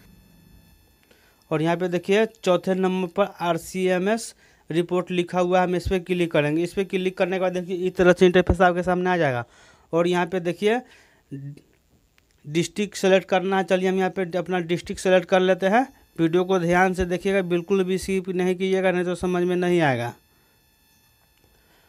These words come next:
और यहाँ पे डिस्ट्रिक्ट सेलेक्ट कर लेने के बाद यहाँ पे देखिए हम अपना डिस्ट्रिक्ट सेलेक्ट कर लेते हैं और यहाँ पे देखिए डिस्ट्रिक्ट सेलेक्ट कर लिया और यहाँ पे शो पर हम क्लिक करेंगे। इस पर शो पर क्लिक करने के बाद देखिए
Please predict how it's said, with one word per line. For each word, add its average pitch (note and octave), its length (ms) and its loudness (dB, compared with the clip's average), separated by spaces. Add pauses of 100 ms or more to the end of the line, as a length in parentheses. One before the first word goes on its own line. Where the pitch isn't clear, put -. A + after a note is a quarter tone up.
(120)
और D#3+ 120 0
यहाँ E3+ 140 -2
पे F3 140 -6
डिस्ट्रिक्ट E3+ 400 -6
सेलेक्ट F#3 260 0
कर F3+ 180 -2
लेने F#3 320 -2
के F#3 120 -6
बाद F3+ 180 -4
यहाँ F3+ 160 -2
पे F3+ 80 -6
देखिए F3 280 -4
हम F3+ 80 0
अपना F3+ 240 -6
डिस्ट्रिक्ट E3 400 -8
सेलेक्ट F3+ 260 0
कर F3+ 120 0
लेते F3+ 260 -2
हैं F#3+ 60 -2
और F3 120 -2
यहाँ F3 160 -2
पे F3 120 -6
देखिए F#3+ 360 -2 (500)
डिस्ट्रिक्ट D#3 360 -4
सेलेक्ट F#3 220 0
कर F#3 100 2
लिया E3+ 160 0
और E3+ 80 -2
यहाँ F3 140 -2
पे F3 140 -6
शो F#3 260 -2
पर F3+ 160 -2
हम F3+ 140 -2
क्लिक F3+ 280 -4
करेंगे। D3 340 -2
इस D3+ 120 -8
पर F3+ 140 -8
शो F#3 220 -4
पर F#3 140 -6
क्लिक F#3 320 -6
करने F3+ 200 -2
के F3 40 -6
बाद F3+ 100 -2
देखिए G3 320 -4